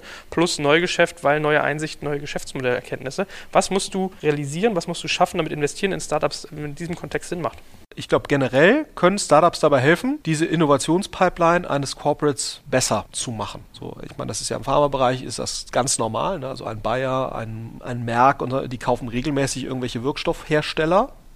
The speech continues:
Speaker 2: oder kooperieren sehr viel mit Startups, die in irgendeiner Form ihre Pipeline verbessern. Das heißt, da ist das ein integrierter Prozess von Innovation, die intern passiert in den F O E-Abteilungen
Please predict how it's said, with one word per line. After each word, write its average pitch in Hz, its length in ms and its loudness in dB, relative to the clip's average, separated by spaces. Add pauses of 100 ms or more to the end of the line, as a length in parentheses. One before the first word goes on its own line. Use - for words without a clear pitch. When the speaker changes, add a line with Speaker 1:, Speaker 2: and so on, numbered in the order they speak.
(100)
Speaker 2:
oder 110 240 -6
kooperieren 127 560 0
sehr 139 240 6
viel 160 280 0
mit 143 160 0
Startups, 143 580 2 (300)
die 135 80 -2
in - 40 -6
irgendeiner 156 400 2
Form 135 400 -2
ihre 147 240 -2
Pipeline 117 680 -2 (120)
verbessern. - 460 -2 (400)
Das - 160 -6
heißt, 123 220 0
da - 40 0
ist - 140 -2
das 123 100 -4
ein - 80 -6
integrierter 147 480 -4
Prozess 147 360 -4
von 117 160 -6
Innovation, 151 800 2
die 127 160 -6
intern 196 340 4
passiert 185 420 -2
in 135 80 -2
den 127 100 -6
F - 140 -6
O - 60 -10
E-Abteilungen 160 640 2